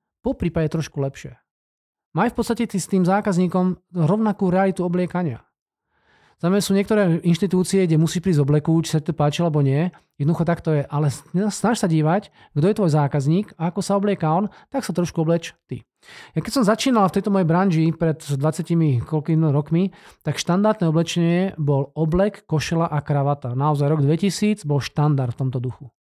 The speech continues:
Dneska, dneska už neprednášam v kravate a dokonca ani v, v saku neprednášam. Mám normálne bielu košelu, mám normálne gate, ale už to nenosím. Prečo? Lebo trh sa trošku zmenil.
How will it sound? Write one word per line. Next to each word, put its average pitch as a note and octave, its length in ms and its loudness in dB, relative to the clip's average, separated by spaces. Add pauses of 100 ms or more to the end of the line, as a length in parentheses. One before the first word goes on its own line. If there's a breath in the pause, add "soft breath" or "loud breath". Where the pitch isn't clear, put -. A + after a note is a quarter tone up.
(600 soft breath)
Dneska, F#3 560 0 (320)
dneska - 160 -2
už E3+ 160 2
neprednášam G#3+ 560 2
v - 80 -4
kravate C#3+ 400 0
a E3 80 0
dokonca E3 320 0
ani F#3 240 2
v, F3+ 400 0
v - 40 -10
saku B3+ 280 -4
neprednášam. C3+ 480 -4
Mám F#3 320 0
normálne E3 320 0
bielu C#3+ 160 0
košelu, G3 320 -2
mám D#3 160 0
normálne C#3+ 240 0
gate, G#3+ 320 -4 (480 loud breath)
ale D3+ 80 2
už D3 80 -2
to G3 80 -2
nenosím. D3 480 -2 (240 soft breath)
Prečo? F#3 560 0
Lebo D3+ 160 2
trh F#3+ 240 -4
sa G3 80 0
trošku F#3 320 -2
zmenil. D#3 320 -2